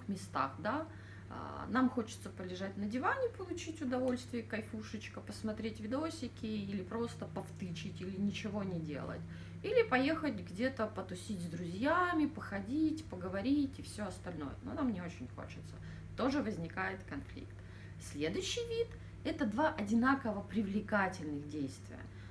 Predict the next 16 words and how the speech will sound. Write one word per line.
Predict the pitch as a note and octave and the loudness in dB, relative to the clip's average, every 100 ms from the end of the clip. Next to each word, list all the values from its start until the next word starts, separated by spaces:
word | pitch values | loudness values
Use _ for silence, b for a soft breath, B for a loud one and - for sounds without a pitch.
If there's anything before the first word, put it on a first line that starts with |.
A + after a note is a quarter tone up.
| B | B
Например, | F#3 G3 G#3+ F#3 D3+ - | -4 0 2 2 0 0
пойти | F3+ F3+ - | -2 -2 -6
погулять | E3+ D#3+ D#3 D3 C3 | -6 -4 -2 -2 -2
с | |
друзьями, | - B2 C3 D3+ A3+ D#4+ | -6 -6 -2 2 4 4
хорошо | E4+ F4+ F4+ F#4 | 2 -2 -4 -4
провести | F4+ F4 E4 - - D#4 | -4 -4 -4 -6 -4 -2
время, | E4 E4 E4 D#4 D#4 D#4 - - - - - - - - - - - | 2 2 4 2 0 -4 -8 -12 -12 -12 -12 -12 -12 -10 -8 -8 -6
какая-то | E3 D3+ C3 B2+ | -4 -2 -4 -4
вечеринка, | - - C#3+ F#3 F#4 - D#4+ D#4+ B B - | -8 -6 -4 -2 -4 0 2 2 B B -2
или | A#4+ A#4+ | 2 4
провести | C4 A3+ G3 - C#4+ | 4 2 0 2 4
время, | G#3+ B3 B3+ A#3 G#3+ G3+ B B - - | 4 4 6 4 4 2 B B -10 -10
а, | - - D#3+ | -10 -4 0
на | B3 | 0
свидании | - G3 D#3 B2 G#2 C#3 - | 0 0 2 2 0 -4 -8